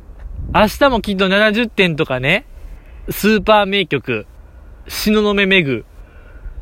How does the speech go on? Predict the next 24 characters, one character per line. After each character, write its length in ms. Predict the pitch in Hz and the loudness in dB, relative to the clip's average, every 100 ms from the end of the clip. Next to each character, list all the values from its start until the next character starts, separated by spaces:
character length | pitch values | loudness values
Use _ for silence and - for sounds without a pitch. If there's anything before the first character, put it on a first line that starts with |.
| - - - - - - - - | -16 -16 -16 -16 -18 -18 -14 0
と 100 | 180 | 2
い 180 | 175 165 | 4 4
う 140 | 127 - - - | 0 -4 -6 -6
VTuber 880 | 165 156 160 226 185 214 190 131 117 | -4 0 4 4 4 2 2 4 2
で 100 | 104 | 0
し 60 | - | -4
た 80 | 104 | -4
っ 20 | |
け？ 280 | - 113 - - - - - - - - | 0 0 0 -12 -14 -14 -12 -12 -12 -6
う 60 | 135 | -2
ん、 340 | 156 165 139 113 | 0 0 -2 0
と 140 | 196 | 2
の 140 | 185 | 2
コ 140 | - 240 | 2 4
ラ 160 | 226 | 4
ボ。 200 | 165 113 - - - - - - - - - | 2 -6 -12 -20 -20 -20 -20 -20 -20 -20 -8
も 400 | 156 156 156 151 | -2 0 0 0
う 20 | 147 | 0
ね、 340 | 196 185 139 131 135 | 2 4 2 -2 -4
<laughs> 200 | - 165 | -4 -6
東 280 | - - 156 | -8 -6 -2
雲 320 | 160 165 170 | -2 0 0
メ 340 | 170 170 180 160 | 0 2 2 2
グ 300 | 151 135 | 0 -2